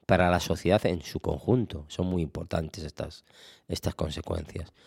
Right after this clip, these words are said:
Pues aunque los efectos económicos sobre la economía real son graves, más importantes son las consecuencias sociales, como siempre. De esta forma, se produce una brusca reducción del empleo tras la explosión de la burbuja,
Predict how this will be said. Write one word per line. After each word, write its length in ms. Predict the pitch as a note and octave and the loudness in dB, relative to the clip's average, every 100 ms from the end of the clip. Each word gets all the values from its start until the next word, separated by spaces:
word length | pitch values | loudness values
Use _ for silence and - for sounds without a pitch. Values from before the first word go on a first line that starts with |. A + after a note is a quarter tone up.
| - - - _ | -20 -20 -20 _
Pues 180 | G#2 G#2 | 6 6
aunque 200 | G2 F#2 | 4 4
los 120 | F2+ | 4
efectos 360 | F2 A2+ D3 | 0 4 4
económicos 580 | D3+ B2+ B2+ C3 B2+ A#2 | 6 6 6 4 4 2
sobre 240 | - A2 G#2 | 4 4 6
la 80 | |
economía 540 | G2 F#2+ F#2 G2+ A#2 G2+ | 4 4 2 4 4 4
real 360 | G#2 G2+ F#2+ - - _ _ | 4 4 2 -2 -20 _ _
son 280 | - G2+ G#2 | 2 4 6
graves, 460 | G#2+ A2 C3+ - _ _ _ _ _ _ | 6 6 4 -2 _ _ _ _ _ _
más 260 | F#2+ F#2+ - | 4 4 4
importantes 600 | G#2 F#2+ - F2+ F#2+ G2 | 4 4 4 2 2 0
son 160 | D#2 | 2
las 140 | F2 E2 | 0 0
consecuencias 580 | E2 - E2 D#2 F2 | -4 -2 -6 -4 -4
sociales, 400 | - D2 E2+ F#2+ | -4 -4 0 -2
como 340 | - - D#2+ C#2 | -2 -4 -2 -2
siempre. 600 | - D#2 D2 - E2+ - _ _ _ _ _ _ - | -4 -4 -4 -10 -12 -14 _ _ _ _ _ _ -6
De 120 | F#2+ | -4
esta 200 | G2 A2 | 2 4
forma, 380 | - A#2+ B2 E3 _ _ _ _ | 6 6 4 0 _ _ _ _
se 180 | - - | -2 0
produce 300 | - G#2 - | 4 4 6
una 140 | B2+ G#2+ | 6 8
brusca 340 | C3 - D3 | 4 6 4
reducción 440 | A#2 F#2 - A#2 | 6 2 4 4
del 120 | B2+ F#2 | 4 2
empleo 560 | D#2+ E2+ A2 F2+ D#2 _ _ _ _ _ _ | 0 2 4 4 0 _ _ _ _ _ _
tras 200 | - F#2+ | 0 2
la 60 | F2 | 2
explosión 420 | E2 D#2+ - F#2+ | 0 -4 2 4
de 80 | F2+ | 4
la 60 | E2 | 2
burbuja, 540 | D2+ D#2+ E2 - | 0 -2 -2 -2